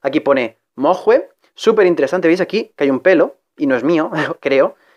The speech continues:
Y bueno, la caja, luego la vemos un poco. Y luego aquí tenemos dos cubos más, que bueno, aquí pone Moyu. Así que estoy súper emocionado porque he visto la palabra magnetic. Y alguien me preguntó el otro día en un vídeo que hice:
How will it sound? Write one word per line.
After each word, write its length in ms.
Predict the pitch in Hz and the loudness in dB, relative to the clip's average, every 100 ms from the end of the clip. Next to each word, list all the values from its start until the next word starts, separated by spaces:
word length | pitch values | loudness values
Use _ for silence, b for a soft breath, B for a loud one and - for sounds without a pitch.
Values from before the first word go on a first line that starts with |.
| - | -4
Y 80 | 285 | 0
bueno, 180 | 262 202 | 2 2
la 120 | 165 | 2
caja, 260 | 170 - 139 | -2 -4 0
luego 180 | 160 | 2
la 60 | 135 | 4
vemos 240 | 131 131 | 2 0
un 60 | 135 | -4
poco. 300 | 127 113 - B B B | -4 -4 -6 B B B
Y 80 | 214 | 2
luego 160 | 247 | 4
aquí 160 | 220 240 | 4 0
tenemos 460 | 208 208 220 220 b b | 0 2 2 0 b b
dos 180 | 226 220 | 0 0
cubos 280 | 214 165 143 | 2 0 2
más, 300 | 165 247 - _ | -2 -2 -8 _
que 80 | 170 | 0
bueno, 140 | 170 | 0
aquí 120 | 156 175 | 0 -2
pone 260 | 175 147 | -2 -2
Moyu. 460 | 131 131 147 247 294 b b b | 0 0 2 0 -2 b b b
Así 200 | 190 208 | -2 -2
que 60 | |
estoy 180 | 196 226 | 0 0
súper 240 | 220 240 | 0 0
emocionado 420 | 240 214 214 214 220 | 2 0 -2 0 0
porque 200 | 180 240 | 0 0
he 20 | |
visto 220 | 226 196 | 0 0
la 100 | 220 | 2
palabra 460 | 185 185 190 190 b b | 2 4 2 0 b b
magnetic. 800 | 156 214 214 185 170 - 131 - B B B | -4 -2 0 0 0 -2 -6 -8 B B B
Y 140 | 214 233 | -2 2
alguien 200 | 262 269 | 4 4
me 80 | 226 | 4
preguntó 300 | 214 202 208 180 | 4 4 2 2
el 100 | 185 | 4
otro 220 | 185 185 | 4 4
día 240 | 170 170 151 | 4 4 4
en 120 | 151 | 2
un 120 | 175 | 2
vídeo 200 | 180 160 | 2 2
que 100 | 160 | 2
hice: 360 | 147 143 156 | 0 2 0